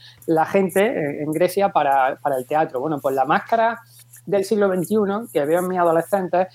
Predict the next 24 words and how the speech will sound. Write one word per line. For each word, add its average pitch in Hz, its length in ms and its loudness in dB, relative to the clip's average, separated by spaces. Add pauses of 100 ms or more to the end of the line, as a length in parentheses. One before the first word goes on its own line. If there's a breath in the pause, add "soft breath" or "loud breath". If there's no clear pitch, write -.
(160 soft breath)
es 180 120 2
una 202 120 2
máscara 214 340 0
muy 196 200 2
uniforme, 190 580 0
donde 170 240 2
todo 180 200 2
el 185 80 0
mundo 190 180 -2
se 190 140 -8
la 165 100 2
pone 185 280 -2
exactamente 175 520 -4
igual 180 260 2
y 165 60 2
busca 165 240 -2
el 165 80 2
mismo 165 260 -2
objetivo, 165 540 -4
mismo 156 300 -2
éxito, 170 360 -2
mismo 165 240 0
reconocimiento 156 600 -2
social, 185 540 -2